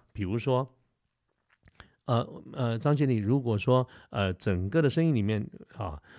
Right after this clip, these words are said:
这个方案一，它的现金流可，会比较大一点。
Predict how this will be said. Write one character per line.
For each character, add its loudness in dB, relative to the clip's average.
这 -2
个 2
方 2
案 2
一， -2
它 -4
的 -2
现 0
金 0
流 0
可， -6
会 -6
比 -6
较 -2
大 -2
一 -4
点。 -6